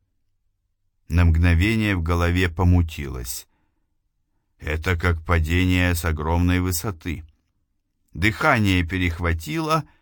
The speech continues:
и мир опрометью понёсся куда-то,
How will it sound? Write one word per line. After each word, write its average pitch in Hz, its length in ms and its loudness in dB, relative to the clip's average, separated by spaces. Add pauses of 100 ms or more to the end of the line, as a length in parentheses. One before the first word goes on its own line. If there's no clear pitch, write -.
(640)
и 101 160 2
мир 123 440 2 (220)
опрометью 123 800 -2
понёсся 107 840 0
куда-то, 95 760 0